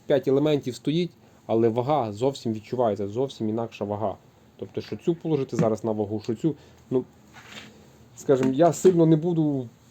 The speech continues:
е, углублятися, як то говорить. Прийшов, е, дядько на почту, відкрив і взяв в руки вагу. Все, тут тільки одною вагою можна, ну, в руці, і можна вияснити, яка батарея нормальна, а яка ні.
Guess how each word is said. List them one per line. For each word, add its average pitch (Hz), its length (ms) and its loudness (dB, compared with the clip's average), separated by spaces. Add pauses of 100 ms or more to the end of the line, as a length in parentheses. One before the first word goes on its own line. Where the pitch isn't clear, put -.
(280)
е, 120 320 -2 (280)
углублятися, 165 600 0
як 151 80 -2
то 135 100 2
говорить. 123 340 4
Прийшов, 139 600 2
е, 120 220 0
дядько 123 420 0
на 117 240 2 (200)
почту, 113 380 -2 (640)
відкрив 127 580 4
і 123 380 -4
взяв 131 260 2
в 123 60 -4
руки 120 220 0
вагу. 110 240 0
Все, 139 320 0
тут 120 140 -6
тільки 143 200 -10
одною 147 260 2
вагою 143 300 4
можна, 127 300 2
ну, 117 160 2 (160)
в - 40 -8
руці, 127 340 -2 (460)
і 113 40 -4
можна 120 300 2
вияснити, 120 540 0
яка 117 200 0
батарея 120 440 2
нормальна, 120 540 0
а 110 60 0
яка 107 300 2
ні. 113 260 2